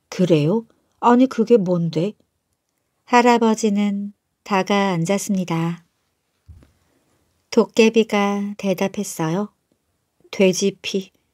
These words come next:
돼지피는 아주 질색이야." 도깨비는 피를 보기라도 한 듯 이맛살을 찌푸렸습니다.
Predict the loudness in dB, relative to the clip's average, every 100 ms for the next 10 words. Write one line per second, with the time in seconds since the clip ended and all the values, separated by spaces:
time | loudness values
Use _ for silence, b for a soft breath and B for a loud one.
0 | _ 2 4 2 -2 -2 -2 -2 -2 -4
1 | -2 -2 -2 -4 -4 -4 -8 -10 _ _
2 | _ _ _ _ _ _ _ 0 2 4
3 | 4 4 2 0 2 2 4 2 2 -2
4 | -2 -2 -4 -4 -4 -4 -4 -6 -8 _
5 | _ _ -2 2 2 2 0 0 0 -2
6 | -6 -4 -4 -4 -4 -8 -6 -4 -4 -8